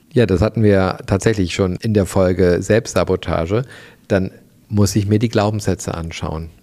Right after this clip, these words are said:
Ich muss mit diesem Menschen individuell arbeiten und versuchen, die Glaubenssätze, die dahinter liegen, herauszufinden und aufzulösen. Und in dem Moment, wo es der Person gelingt, ihre Glaubenssätze aufzulösen,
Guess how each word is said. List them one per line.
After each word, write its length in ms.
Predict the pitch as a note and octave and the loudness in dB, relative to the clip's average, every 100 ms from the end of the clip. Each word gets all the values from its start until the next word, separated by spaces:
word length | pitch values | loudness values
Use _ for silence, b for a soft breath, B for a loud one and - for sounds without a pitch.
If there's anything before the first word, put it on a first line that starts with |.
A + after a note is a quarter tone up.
| _ | _
Ich 200 | - - | -16 -6
muss 320 | G2 G#2 - - | 0 0 -2 -8
mit 200 | G#2+ F#2+ | -4 0
diesem 260 | G2 F2+ F2+ | 0 0 0
Menschen 600 | F2 G#2 - A#2 A2+ A#2 B B B B - | 0 -2 -4 -6 -6 -10 B B B B -8
individuell 720 | B2+ A2 A#2 A2 G#2 G2+ F#2 | -2 0 2 2 0 0 -2
arbeiten 760 | F#2 F#2 G2+ G#2+ A2+ B2 A#2+ - - | -2 -2 0 -2 -2 -8 -10 -10 -4
und 140 | G2 | 0
versuchen, 380 | G2+ F#2 G#2+ A#2 | 2 2 2 2
die 100 | F#2+ | -2
Glaubenssätze, 800 | F2+ E2 A2+ A#2 A2+ - A#2 A2 | 0 0 0 0 0 0 -2 0
die 120 | G2 | -2
dahinter 380 | F2 F2 G#2 G#2 | -2 -2 -2 -2
liegen, 220 | F#2 F2 | -2 -4
herauszufinden 840 | E2+ D2+ D#2+ D#2 - A2 - B2 C3 | -6 -2 -4 -4 -8 -6 -4 -4 -4
und 180 | C3 - | -4 -2
aufzulösen. 760 | F#2+ - - D#2+ D#2 - - _ _ B B B B B | -4 -4 -8 -6 -8 -10 -18 _ _ B B B B B
Und 200 | G#2+ G#2 | 0 2
in 80 | F#2+ | 4
dem 100 | G#2+ | 4
Moment, 380 | A#2+ A2+ A2+ - | 4 2 0 -4
wo 220 | G2+ G2+ | 0 2
es 120 | G2+ | 2
der 140 | - G2 | 2 -2
Person 440 | G2+ F2+ G2 G#2+ | 0 0 0 0
gelingt, 480 | F#2+ F2+ F#2 B2 D3+ | 0 0 0 0 -2
ihre 280 | - F2+ F#2+ | -6 -4 -4
Glaubenssätze 960 | - F#2 F2+ C3+ C3+ - A2 - - - | -2 -2 0 -2 -2 -2 -2 -4 -4 0
aufzulösen, 1000 | G2+ - - G#2+ F2 F2 E2+ B2 D#3+ | -2 -2 -6 -6 -4 -4 -6 -6 -6